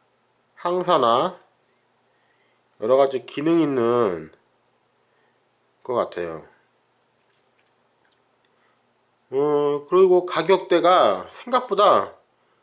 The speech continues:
나쁘지 않아요. 저 같은 경우는 지금 천사백 원에 구입을 했는데 인터넷에서 최저가로 검색하면은 팔백 원, 칠백 원, 구백 원 이렇게도 팔거든요. 양을 보시면은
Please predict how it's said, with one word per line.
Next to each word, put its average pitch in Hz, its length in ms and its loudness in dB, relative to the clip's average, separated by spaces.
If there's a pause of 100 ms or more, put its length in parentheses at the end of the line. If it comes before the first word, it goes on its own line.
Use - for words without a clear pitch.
(120)
나쁘지 208 380 -2
않아요. 123 540 0
저 143 120 -8
같은 180 260 2
경우는 185 320 2
지금 151 260 -12 (1300)
천사백 240 640 0
원에 202 480 6
구입을 156 340 0
했는데 160 640 2 (800)
인터넷에서 185 840 4
최저가로 214 460 0
검색하면은 139 760 0 (840)
팔백 226 380 2
원, 233 380 4
칠백 214 340 2
원, 226 300 2 (200)
구백 160 320 0
원 202 280 2 (380)
이렇게도 170 360 -4
팔거든요. 190 580 0 (960)
양을 185 280 4
보시면은 185 680 0